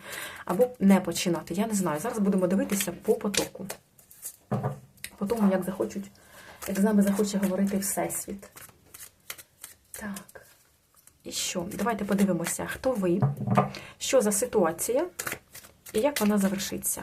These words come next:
Хто ви в мене? Кожен подумав про себе. Ви в мене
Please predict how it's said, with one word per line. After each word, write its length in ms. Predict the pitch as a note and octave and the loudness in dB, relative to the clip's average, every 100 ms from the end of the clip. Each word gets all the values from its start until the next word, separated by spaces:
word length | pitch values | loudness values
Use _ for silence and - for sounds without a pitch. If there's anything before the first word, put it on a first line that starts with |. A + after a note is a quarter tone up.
| G3 | -6
Хто 200 | - G#3+ | 2 2
ви 100 | E3 | 2
в 80 | E3+ | -2
мене? 220 | D#3 E3 - - _ - | -6 -8 -14 -18 _ 2
Кожен 240 | C#4+ C#4+ | 2 2
подумав 400 | A#3 F3+ F3+ E3+ | 0 0 0 -2
про 160 | - B3+ | 0 -2
себе. 460 | - - F3+ - G3 G3 - - - - | 0 -2 -4 -4 -8 -10 -14 -14 -14 0
Ви 200 | A#3+ D#4 | 4 6
в 80 | |
мене 380 | G3 F3 E3 D3+ | 4 2 -2 -8